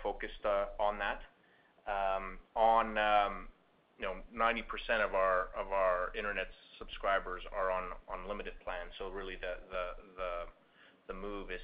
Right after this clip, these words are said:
to encourage subscribers who are on plans below a gig, let's say, to, to tier up to,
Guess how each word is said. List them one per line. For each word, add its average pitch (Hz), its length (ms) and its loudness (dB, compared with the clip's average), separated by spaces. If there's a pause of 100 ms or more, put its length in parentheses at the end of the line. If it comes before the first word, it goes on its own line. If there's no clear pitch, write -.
(140)
to 90 160 -8
encourage 95 520 -6 (120)
subscribers 92 640 -2 (140)
who 90 160 -8
are 90 120 2
on 87 140 -4 (100)
plans 92 360 -4
below 90 260 -4
a - 80 -14
gig, 92 240 -6
let's 87 240 -6
say, 90 160 -6
to, 87 160 -8
to - 180 -16 (160)
tier 90 220 -4
up 87 280 -6
to, 87 40 -4